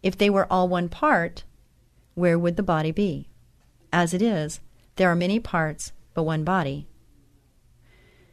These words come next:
This was something that when I read, I really understood it because not everybody is a foot, not everybody is a hand, not everybody is a nose, not everybody has the same purpose.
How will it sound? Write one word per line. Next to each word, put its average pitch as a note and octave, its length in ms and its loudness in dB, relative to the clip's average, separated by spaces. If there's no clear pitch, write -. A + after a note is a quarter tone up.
This B3 380 2
was F#3+ 220 -2
something F#3 480 0
that E3+ 240 0
when F#3 160 0
I E3+ 100 0
read, D#3+ 500 0
I E3+ 80 0
really F#3 360 2
understood E3 580 -2
it D3 160 -4
because D#3+ 500 -4
not F#3+ 280 4
everybody F3 440 2
is E3 140 0
a F#3+ 60 -2
foot, D#3 460 -4
not D#3 160 0
everybody D3+ 380 -2
is D3+ 140 -4
a D#3 40 -2
hand, D#3 460 0
not D#3 120 -2
everybody D3+ 500 -4
is E3+ 160 -2
a F3 60 0
nose, F3+ 480 0
not F#3+ 140 -2
everybody G3 560 0
has G3+ 400 0
the F3 140 -4
same F3 320 -2
purpose. - 680 -6